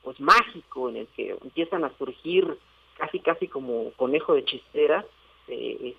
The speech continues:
este, esta caponera maravillosa que lo voltea a ver, estos triunfos uno tras otro del gallo, en fin, vamos, entramos en la ensoñación de la fiesta mexicana, ¿no? Esta fiesta sin fin.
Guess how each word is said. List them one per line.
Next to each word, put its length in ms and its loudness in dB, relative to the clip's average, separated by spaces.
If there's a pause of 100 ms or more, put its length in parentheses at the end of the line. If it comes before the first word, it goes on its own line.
(160)
este, 420 -4
esta 200 -2
caponera 480 2
maravillosa 720 2
que 140 -4
lo 80 4
voltea 340 0
a 40 4
ver, 300 6
estos 380 -2
triunfos 680 0 (440)
uno 220 0
tras 280 0
otro 260 2
del 200 -2
gallo, 500 4 (420)
en 200 -12
fin, 500 -4 (400)
vamos, 320 4
entramos 420 0
en 140 -6
la 60 -2
ensoñación 840 -4
de 120 0
la 120 0
fiesta 460 0
mexicana, 720 0
¿no? 200 -2
Esta 200 -2
fiesta 320 -4
sin 220 -10
fin. 340 -10